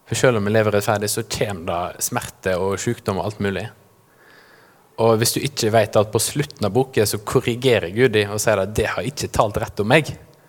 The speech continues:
Det har sagt ting som er feil. Så kan det hende en gang slå opp i Jobbs bok, og så leser du, «Å ja, det er sånn Gud er, fordi da sa noen.» Et eksempel er for eksempel Herodes som trodde at Jesus var Johannes døperen som har stått opp for de døde.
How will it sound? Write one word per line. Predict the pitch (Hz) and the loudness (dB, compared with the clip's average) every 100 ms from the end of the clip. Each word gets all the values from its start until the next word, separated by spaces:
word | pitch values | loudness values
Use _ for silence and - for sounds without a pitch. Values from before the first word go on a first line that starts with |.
| _ _ _ _ | _ _ _ _
Det | - - | -10 -4
har | 107 | -4
sagt | - 117 - - _ | -2 -6 -8 -20 _
ting | - 120 110 | -8 -4 -2
som | 113 | -2
er | - | 2
feil. | 151 139 - - _ _ _ _ _ - - - - _ _ | 2 2 -2 -10 _ _ _ _ _ -20 -20 -20 -20 _ _
Så | - 110 | -4 -2
kan | - 165 | 0 4
det | |
hende | 123 117 | 4 4
en | 117 110 | 2 4
gang | 107 | 4
slå | - 113 101 | 4 2 2
opp | 107 | 2
i | 107 | 0
Jobbs | 104 - | 0 -2
bok, | 113 120 113 | 0 0 0
og | |
så | 120 | 0
leser | 107 104 120 | 0 0 2
du, | |
«Å | 233 | 4
ja, | 277 87 - - - - | 6 2 0 -16 -20 -6
det | - | 0
er | - | 6
sånn | 170 95 117 | 6 4 -2
Gud | 247 123 | 0 2
er, | 95 - - - _ _ _ | -2 -4 -18 -20 _ _ _
fordi | - 143 101 | 0 2 2
da | 107 - | 0 -2
sa | - 107 | 0 0
noen.» | 87 - - - _ _ _ _ _ | 0 -10 -12 -14 _ _ _ _ _
Et | - 151 | 4 6
eksempel | 143 143 127 127 | 8 4 0 2
er | 147 | 4
for | 151 | 6
eksempel | 147 131 123 | 6 4 6
Herodes | 135 139 131 101 - | 6 6 6 4 4
som | 110 | 0
trodde | 107 123 107 | 0 2 2
at | 107 | 2
Jesus | 117 113 - 90 - 101 | 2 2 0 -4 -4 2
var | 101 98 95 104 | 4 6 4 2
Johannes | 104 113 95 - | 2 2 0 0
døperen | 107 107 90 87 | 0 2 2 2
som | 98 | -4
har | 95 | -4
stått | - 110 | -4 -4
opp | 110 | -2
for | 95 | 0
de | 92 | 2
døde. | 101 104 110 | 2 2 -2